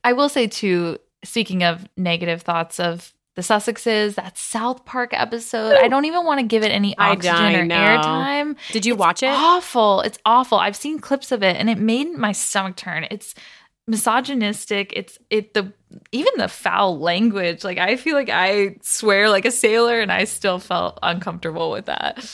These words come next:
Speaker 2: I know. I think I kind of moved on from South Park a long time ago. It makes me kind of feel a little, you know, uncomfy. I know they've jabbed at William, too. Like, there was a whole thing, uh, I think it
Speaker 1: About
Speaker 2: was
Speaker 1: the
Speaker 2: this
Speaker 1: royal
Speaker 2: season.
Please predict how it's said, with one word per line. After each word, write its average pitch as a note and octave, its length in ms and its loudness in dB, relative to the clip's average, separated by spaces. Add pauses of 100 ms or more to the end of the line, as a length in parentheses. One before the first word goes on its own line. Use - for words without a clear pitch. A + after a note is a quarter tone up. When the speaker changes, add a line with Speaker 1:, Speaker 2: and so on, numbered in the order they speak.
(120)
Speaker 2:
I D4 100 0
know. C#4+ 120 4
I C#4+ 100 2
think F#4 200 0
I B4+ 160 4
kind A4 180 0
of F4 80 4
moved A#3+ 200 0
on G#3 140 2
from G#3+ 160 -6
South F#3+ 240 -2
Park G3 180 -2
a F#3+ 60 -2
long E3+ 320 -2
time F3 260 -6
ago. F#3+ 320 0
It F3 140 -2
makes G#3 280 -8
me G#3+ 140 -6
kind G3+ 240 -6
of A3 180 -6
feel F3 280 -4
a - 40 -6
little, E3 560 -8
you F#3 100 -12
know, D3+ 140 -10
uncomfy. F3 540 -8
I F3+ 80 0
know A3+ 140 2
they've D#4 200 -2
jabbed A3+ 420 0
at F#3 140 -2
William, F#3+ 360 -4
too. D#3+ 300 -6
Like, D#3+ 180 -8
there F3+ 140 -4
was F#3+ 180 -2
a G#3+ 60 -4
whole G#3+ 300 -4
thing, G3+ 460 -2
uh, G3 40 -12 (320)
I F3 760 2
think C#4 160 -2
it A3+ 40 2
Speaker 1:
About B3+ 80 6
Speaker 2:
was A#3+ 80 2
Speaker 1:
the B3 60 0
Speaker 2:
this A#3 80 2
Speaker 1:
royal A3 140 4
Speaker 2:
season. G3+ 60 2